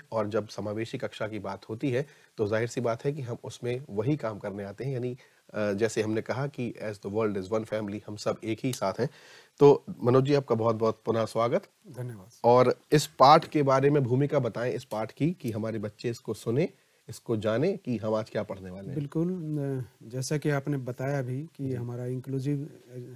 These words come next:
Speaker 2: जो है, अ, पर्पस है हमारा बच्चों को सबको एक साथ बैठा कर पढ़ाना।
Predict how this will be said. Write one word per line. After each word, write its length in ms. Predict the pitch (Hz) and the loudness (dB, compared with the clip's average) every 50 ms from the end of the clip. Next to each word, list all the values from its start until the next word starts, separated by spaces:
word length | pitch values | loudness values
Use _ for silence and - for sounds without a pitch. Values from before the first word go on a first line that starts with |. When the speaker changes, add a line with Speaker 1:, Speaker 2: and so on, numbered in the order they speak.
| 113 107 | -18 -18
Speaker 2:
जो 180 | 110 113 117 120 | -18 -12 -10 -8
है, 180 | 113 123 120 117 | -8 -6 -8 -8
अ, 60 | 104 - _ _ _ _ _ _ _ _ _ _ _ | -10 -14 _ _ _ _ _ _ _ _ _ _ _
पर्पस 560 | 123 117 117 107 - 127 117 - - 143 135 - | -10 -10 -10 -8 -8 -10 -8 -4 -4 -4 0 0
है 100 | 147 139 | 0 0
हमारा 300 | 131 127 123 123 123 123 | 0 0 -2 -2 -4 -4
बच्चों 300 | 117 120 123 - 131 123 | -4 -6 -8 -6 -6 -6
को 80 | 117 123 | -6 -8
सबको 320 | - - 120 117 - 127 | -8 -10 -12 -8 -6 -4
एक 160 | 123 127 123 | -4 -4 -4
साथ 180 | - - 127 120 | -6 -6 -6 -6
बैठा 320 | 110 107 117 110 - 120 | -6 -6 -10 -6 -6 -6
कर 160 | 117 - 120 110 | -6 -6 -8 -10
पढ़ाना। 460 | - 120 110 110 110 113 123 160 | -8 -8 -8 -8 -6 -8 -8 -10